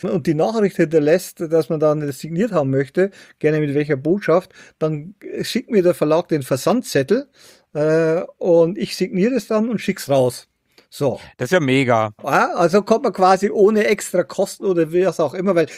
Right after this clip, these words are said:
Speaker 1: viele sagen, "Ja, wenn ich's jetzt kaufe, kann ich's an dich schicken."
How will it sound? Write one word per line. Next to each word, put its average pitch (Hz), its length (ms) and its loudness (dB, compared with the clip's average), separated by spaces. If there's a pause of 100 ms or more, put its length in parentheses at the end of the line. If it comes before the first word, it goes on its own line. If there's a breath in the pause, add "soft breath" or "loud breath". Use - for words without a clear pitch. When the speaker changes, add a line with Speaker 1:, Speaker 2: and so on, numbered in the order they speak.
(100)
Speaker 1:
viele 180 200 -2
sagen, 165 240 0
"Ja, 160 140 2
wenn 160 100 2
ich's 151 140 -4
jetzt 143 180 -4
kaufe, 185 380 -2
kann 160 200 -2
ich's 151 160 -6
an 139 140 -2
dich 131 160 -4
schicken." 202 300 -2